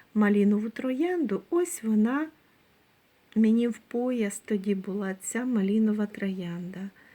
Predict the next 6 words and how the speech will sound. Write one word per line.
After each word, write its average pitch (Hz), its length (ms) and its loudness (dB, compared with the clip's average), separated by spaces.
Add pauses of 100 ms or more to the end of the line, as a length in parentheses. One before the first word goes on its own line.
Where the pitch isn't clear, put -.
(340)
На 247 120 -4
тому 311 320 -2
самому 214 540 0
місці 208 500 -4
вона 185 480 -6 (460)
квітує. 190 920 -10